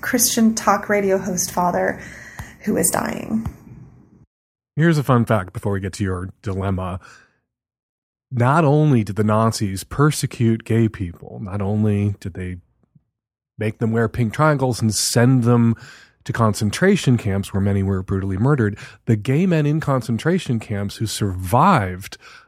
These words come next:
Speaker 2: the war, survived the Holocaust, were re-imprisoned after liberation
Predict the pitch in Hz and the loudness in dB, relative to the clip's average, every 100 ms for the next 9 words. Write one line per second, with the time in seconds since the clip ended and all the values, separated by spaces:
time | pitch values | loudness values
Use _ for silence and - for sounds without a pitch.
0 | _ - 104 117 160 104 - 113 104 110 | _ 0 2 6 6 4 -2 -8 -6 2
1 | 147 165 143 147 110 - - 175 208 123 | 4 4 2 -2 -2 -8 -4 0 2 2
2 | - - - 156 - - - - _ _ | -2 -10 -10 -10 -10 -14 -20 -20 _ _
3 | _ _ - 127 131 127 180 180 180 - | _ _ -2 2 2 4 4 4 0 0
4 | 165 143 101 - - - _ _ _ _ | 0 0 -2 -6 -20 -20 _ _ _ _
5 | _ - 113 120 120 - 120 117 113 107 | _ -4 0 2 0 -2 2 2 2 -2
6 | _ _ _ _ 110 107 104 101 98 - | _ _ _ _ 0 0 0 0 -2 -6
7 | - 131 | -12 -16